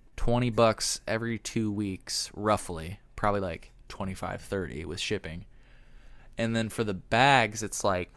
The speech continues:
thirteen dollars for a bag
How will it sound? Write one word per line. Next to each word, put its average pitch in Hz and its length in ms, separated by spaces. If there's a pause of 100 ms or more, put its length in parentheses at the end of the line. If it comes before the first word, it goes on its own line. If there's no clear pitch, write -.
(580)
thirteen 131 960
dollars 120 540
for 110 180
a 101 60
bag 101 540